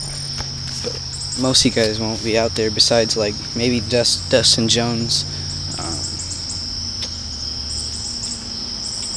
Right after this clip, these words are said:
most of you people won't be out there, though. My subscribers. So, thanks for watching. Um,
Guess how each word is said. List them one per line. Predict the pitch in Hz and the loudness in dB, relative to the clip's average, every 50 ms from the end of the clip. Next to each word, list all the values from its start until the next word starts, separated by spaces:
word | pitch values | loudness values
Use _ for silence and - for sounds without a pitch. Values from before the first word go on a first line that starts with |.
| - - - - - - - - - - - - - - - - | -4 -4 -6 -6 -6 -6 -6 -6 -6 -6 -6 -6 -4 -4 -4 -2
most | 123 127 120 - - | -2 0 0 0 0
of | |
you | 120 | 0
people | 104 - - 117 - 110 113 | -2 -2 -4 -6 -4 -4 -4
won't | 113 107 107 107 104 | -2 -2 -4 -4 -4
be | 104 98 | -4 -4
out | 98 - - - | -4 -4 -4 -4
there, | - 113 110 | -4 -4 -4
though. | - - - - - - - - - - - - - - - - - - - - - | -4 -4 -4 -4 -4 -4 -4 -6 -6 -6 -6 -6 -6 -6 -6 -6 -4 -4 -4 -4 -4
My | 110 98 | -2 0
subscribers. | - - - 208 - - - - 110 104 104 101 107 98 110 120 - - - - - - - - - - - - - - | 0 0 2 4 4 4 4 2 2 0 0 -2 -2 -2 -2 -4 -4 -4 -6 -6 -6 -6 -6 -6 -6 -6 -6 -6 -4 -2
So, | - - 113 110 104 95 101 - - - - - - | -2 -2 -2 -2 -2 -4 -4 -4 -4 -4 -6 -4 -2
thanks | - 143 139 | 0 0 2
for | - - | 2 4
watching. | 139 139 139 131 - - 139 131 - - - - - - - - - - - - - | 4 4 4 4 4 4 2 2 0 -4 -6 -8 -8 -8 -6 -6 -6 -6 -6 -4 -2
Um, | 123 127 123 120 120 120 120 123 | 0 0 2 2 2 0 0 -2